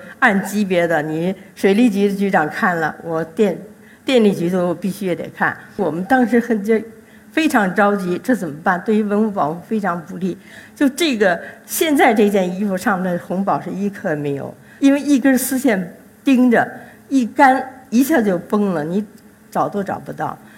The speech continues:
所以呢，就是文物保护，呃，这些里边有很多很多，呃，问题，就需要，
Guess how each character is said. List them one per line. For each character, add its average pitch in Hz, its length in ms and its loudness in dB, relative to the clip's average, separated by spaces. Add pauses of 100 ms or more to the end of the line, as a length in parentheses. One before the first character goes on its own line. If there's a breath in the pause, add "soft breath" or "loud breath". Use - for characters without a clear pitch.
(120)
所 - 280 2
以 220 140 4
呢， 175 120 0
就 175 160 -4
是 175 80 -4
文 185 240 -2
物 208 100 0
保 175 300 -6
护， 170 320 -6 (480 loud breath)
呃， 160 240 -6
这 190 180 -4
些 196 200 -2
里 160 100 -4
边 160 160 -4
有 185 100 0
很 143 240 -8
多 180 140 -6
很 147 180 -8
多， 165 240 -8 (400 loud breath)
呃， 156 460 -4
问 185 220 -2
题， 156 360 -6 (140)
就 - 140 -8
需 - 300 -4
要， 160 360 0